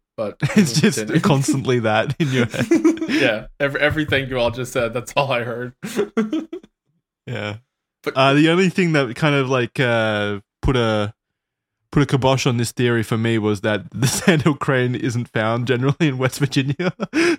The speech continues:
Speaker 2: So unless someone, like, smuggled one in and it was flying around at the time, then I think perhaps it was a different creature. Or
Speaker 1: And,
Speaker 2: maybe,
Speaker 1: and, hold
Speaker 2: maybe it's
Speaker 1: on.
Speaker 2: undocumented.
Speaker 1: Hold on. What about,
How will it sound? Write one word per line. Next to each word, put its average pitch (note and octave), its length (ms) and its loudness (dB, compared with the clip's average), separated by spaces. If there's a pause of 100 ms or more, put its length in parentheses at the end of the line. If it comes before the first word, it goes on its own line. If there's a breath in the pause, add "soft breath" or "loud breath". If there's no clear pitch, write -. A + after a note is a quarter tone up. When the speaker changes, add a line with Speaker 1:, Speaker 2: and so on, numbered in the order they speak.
(140)
Speaker 2:
So E3+ 280 4
unless D3+ 340 2
someone, C#3 580 -2 (380 loud breath)
like, A#2+ 240 -4
smuggled C3+ 540 2
one A#2+ 240 2
in A2+ 480 -4 (100)
and A2 160 -4
it A2 40 -4
was A#2 180 -4
flying A#2+ 320 2
around A2 260 2
at A2 80 -4
the G#2 80 -6
time, G#2 520 -2
then G#2 200 -4
I A2 160 -2
think G#2+ 220 -6 (100)
perhaps G#2 400 -2
it - 100 -8
was G2+ 120 -4
a G2+ 60 -6
different G2+ 320 -8
creature. G#2 500 -8 (400)
Or - 80 0
Speaker 1:
And, B2+ 340 4
Speaker 2:
maybe, G#2+ 160 -4 (240)
Speaker 1:
and, F#3+ 440 0 (100)
hold F#3 160 4
Speaker 2:
maybe F#3 120 6
it's E3 80 4
Speaker 1:
on. - 120 0
Speaker 2:
undocumented. F#2+ 480 -6 (220)
Speaker 1:
Hold G3+ 220 4
on. F3 340 2
What F3 280 2
about, F#3+ 520 2